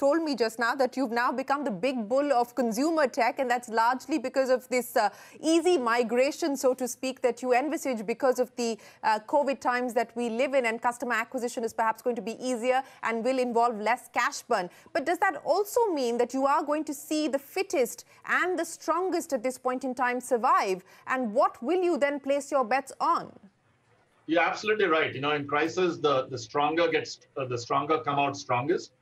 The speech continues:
Speaker 2: and the fittest and the best entrepreneurs who focus on a single thing and put their head down and execute will win.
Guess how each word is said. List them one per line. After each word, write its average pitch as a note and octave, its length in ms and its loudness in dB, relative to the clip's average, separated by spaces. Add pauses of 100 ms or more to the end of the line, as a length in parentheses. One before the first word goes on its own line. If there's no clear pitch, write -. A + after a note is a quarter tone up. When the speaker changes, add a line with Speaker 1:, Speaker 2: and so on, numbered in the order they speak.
(420)
Speaker 2:
and C#3 420 0
the C3 100 0
fittest D#3+ 540 0
and D3 120 0
the B2 60 -2
best D3+ 320 0
entrepreneurs D3+ 760 0
who D3 220 -2
focus E3+ 420 0
on F3 140 2
a D#3 60 2
single G3+ 500 0
thing D3 400 -4 (580)
and B2+ 180 -2
put E3+ 200 0
their F3 120 4
head D3 200 0
down D#3 160 2
and C#3+ 100 -2
execute C3+ 480 -2
will A#2 160 0
win. A2+ 320 -2